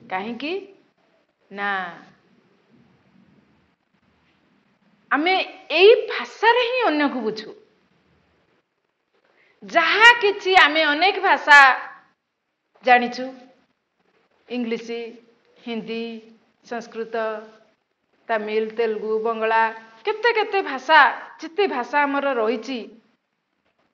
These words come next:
ସବୁ ଭାଷା, ପୃଥିବୀର ଅନେକ ଭାଷା ଓଡ଼ିଶାରେ ରହୁଥିବା ଲୋକ ଜାଣିଥିବେ। କିନ୍ତୁ ତାକୁ ସେ ବୁଝନ୍ତି କୋଉଥିରେ?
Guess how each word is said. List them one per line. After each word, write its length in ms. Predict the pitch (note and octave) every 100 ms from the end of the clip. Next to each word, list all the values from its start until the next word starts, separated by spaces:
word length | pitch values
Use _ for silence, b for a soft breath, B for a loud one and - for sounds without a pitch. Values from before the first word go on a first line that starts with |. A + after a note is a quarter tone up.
| _ _ _ _
ସବୁ 360 | - C#4+ B3 G4 F4 C#4 - - _ _ _ _ _
ଭାଷା, 340 | - A#3 D4 C4 A3
ପୃଥିବୀର 540 | - C4 D4+ D4+ D#4
ଅନେକ 300 | D4 C4+ D#4+ D4
ଭାଷା 380 | D4+ B3 C#4+ C4 - - - _ _ _ _ A#3
ଓଡ଼ିଶାରେ 420 | D4 C#4+ D#4 C#4+
ରହୁଥିବା 400 | C4 B3+ C4 C4+
ଲୋକ 340 | B3 A#3 B3
ଜାଣିଥିବେ। 580 | A#3 A3+ G#3 G3+ - - _ _ _ _ _ _ _ _ _ _ _ _ _ _ _ _ _ _ _ _ _ _ _
କିନ୍ତୁ 280 | F4 G4 G#4+
ତାକୁ 340 | G#4+ F4+ F#4+ G4
ସେ 220 | G4+ F4+
ବୁଝନ୍ତି 520 | B3+ C#4 - F4 G4
କୋଉଥିରେ? 440 | F4 D#4 D#4 E4